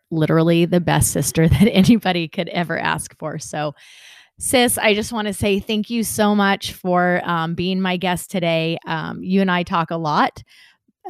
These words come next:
but I wanted other people to hear, you know, your version of things or your view of this autism world. So I just wanna say thank you for such a young person. You are wise beyond your years. And I think that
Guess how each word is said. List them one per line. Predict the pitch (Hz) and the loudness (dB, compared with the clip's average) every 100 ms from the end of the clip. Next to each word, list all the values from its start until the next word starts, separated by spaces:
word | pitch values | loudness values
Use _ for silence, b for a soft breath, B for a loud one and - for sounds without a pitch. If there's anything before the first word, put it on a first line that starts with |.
| 160 | 0
but | 175 165 - | 2 2 2
I | 170 | 2
wanted | 170 170 170 165 165 - _ - | 2 0 0 -2 -2 -6 _ -4
other | 220 233 190 | 0 0 -2
people | 185 165 190 220 240 | -6 -2 0 0 0
to | 214 | -4
hear, | 180 175 170 165 | -4 -4 -4 -4
you | 196 196 175 | -4 -2 -2
know, | 160 | -2
your | 165 160 175 175 | -2 0 2 2
version | 160 175 156 165 | 2 0 0 -2
of | 156 | -4
things | - 151 160 180 | -6 -6 -4 -4
or | - 165 | 0 0
your | 165 165 170 | 2 2 2
view | 160 156 160 170 | 0 0 0 0
of | 165 147 | -4 -4
this | 165 160 - - | -4 -4 -6 -6
autism | 151 151 175 156 156 | -6 -4 -6 -4 -4
world. | 147 147 175 170 | -4 -4 -6 -6
So | - 170 165 b b b - | -4 -2 -2 b b b -6
I | 180 | -4
just | 175 - | -4 -6
wanna | 170 170 | -6 -6
say | - 165 | -4 -6
thank | 165 180 180 - | -6 -4 -4 -2
you | 190 | -4
for | 202 180 | -2 -6
such | - 185 185 | -2 -4 -2
a | |
young | 190 175 185 | -2 0 -2
person. | - 180 170 185 185 | -2 -4 -4 -2 0
You | 160 | 0
are | 160 | 0
wise | 160 156 160 175 165 | 0 -2 -2 -4 -4
beyond | 170 160 170 | -4 -4 -4
your | 160 165 | -4 -4
years. | 160 160 160 165 | -4 -4 -2 -4
And | 151 | -4
I | 156 | -6
think | - 156 | -6 -8
that | - 160 | -6 -6